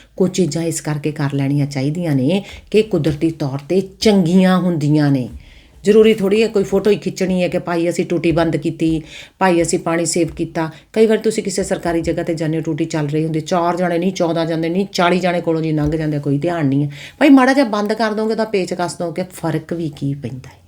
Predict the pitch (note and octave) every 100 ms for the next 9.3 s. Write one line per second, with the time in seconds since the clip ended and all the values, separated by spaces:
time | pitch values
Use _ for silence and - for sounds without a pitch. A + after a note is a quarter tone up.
0 | - E3+ G3+ - - - - F#3+ F3+ E3
1 | E3 D#3+ D#3 D#3+ E3 E3 D3 C#3+ C#3+ D3
2 | D3 C#3+ C#3 C3+ C#3+ C#3 D3 D3+ D#3+ D#3
3 | C#3 E3 E3 F3 E3+ D3 C#3 C#3+ - -
4 | A#3 A#3 A#3 G3 F3+ F#3 F3 F3+ - D3
5 | D3 D3 D#3 D#3+ D3+ D3+ D3 - - -
6 | B3+ C#4+ D#4+ D#4+ C4 C#4 C#4 E3+ C3+ A#2+
7 | - A2+ A#2 B2+ A#2+ A2 A#2 A2+ A#2+ B2
8 | - - - - - D#3+ G#3+ - A3 G3
9 | D3+ G3 A3